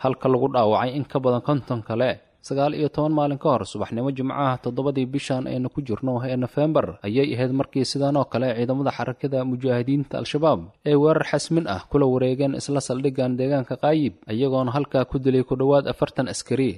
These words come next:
sidoo kalena gacanta ku dhigay sagaal gaari oo ciidamadan xeradii la weeraray u taallay. Tan iyo markii uu Xasan Sheikh madaxweynaha dowladda federaalka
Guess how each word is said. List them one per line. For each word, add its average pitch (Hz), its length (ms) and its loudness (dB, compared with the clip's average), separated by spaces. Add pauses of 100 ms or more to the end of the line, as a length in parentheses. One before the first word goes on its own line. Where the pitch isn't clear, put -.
(160)
sidoo 151 260 2
kalena 156 320 2
gacanta 107 400 -2
ku - 120 0
dhigay 127 220 2
sagaal 135 380 0
gaari 117 300 2 (160)
oo 131 120 0
ciidamadan 131 540 0
xeradii 139 400 2
la 135 80 4
weeraray 131 380 2
u 139 100 -4
taallay. 120 440 0 (320)
Tan 143 240 -2
iyo 135 160 4
markii 139 480 2
uu 131 160 0
Xasan 139 280 0
Sheikh 131 220 -4
madaxweynaha 131 540 0
dowladda 135 400 0
federaalka 139 500 2